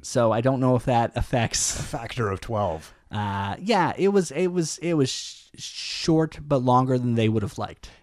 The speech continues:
Speaker 1: And I think that's why they include the instructions. If you're playing with
Speaker 2: Right.
Speaker 1: kids, feel free to pre-build that before the gameplay, 'cause you're literally <laughs> just getting into game. Like,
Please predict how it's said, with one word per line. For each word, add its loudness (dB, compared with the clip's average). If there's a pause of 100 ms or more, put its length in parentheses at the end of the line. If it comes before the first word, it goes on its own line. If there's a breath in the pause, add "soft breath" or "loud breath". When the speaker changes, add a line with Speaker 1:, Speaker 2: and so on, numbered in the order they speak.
(180)
Speaker 1:
And 4
I 6
think 6
that's 6
why 6
they 2
include 2
the 0
instructions. -2
If 0
you're 4
playing 6
with 6
Speaker 2:
Right. 0
Speaker 1:
kids, 6 (440 soft breath)
feel 4
free 0
to 0
pre-build 4
that 0
before 2
the 2
gameplay, -2
'cause -2
you're -2
literally 2
<laughs> 0
just 6
getting 6
into 6
game. 4
Like, 6